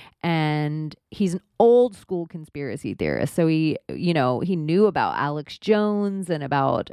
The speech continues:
you know, all the, uh, kind of coming up in this movement. He felt like, "Oh yeah, I could talk to a guy," you know, he just, that's how I am. I've just been into it for such a long geeky time.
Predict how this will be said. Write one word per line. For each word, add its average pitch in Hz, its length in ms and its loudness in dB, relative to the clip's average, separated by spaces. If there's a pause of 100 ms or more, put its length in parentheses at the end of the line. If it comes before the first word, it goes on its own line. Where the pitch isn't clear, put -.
you 170 140 -2
know, 139 340 -2
all 160 160 2
the, 139 300 0 (400)
uh, 139 400 0 (880)
kind 175 200 0
of - 120 -4
coming 175 360 0
up 151 320 -4 (140)
in 214 220 0
this 214 260 -2
movement. 220 640 -2 (220)
He 190 160 2
felt 170 240 2
like, 156 300 -2
"Oh 202 320 2
yeah, 208 240 0
I 180 100 0
could 180 140 -6
talk 196 220 -2
to 196 120 2
a 180 80 2
guy," 190 420 2
you 190 140 -2
know, 160 300 0
he 196 180 -4
just, 175 260 -4 (320)
that's 175 220 2
how 160 100 2
I 135 160 0
am. 147 260 -2
I've 135 160 -4
just - 240 -4
been 143 400 -4
into 151 280 -2
it 135 100 0
for 147 140 -6
such 151 220 -4
a 151 60 -2
long 135 300 -2
geeky 135 340 -4
time. 131 440 -2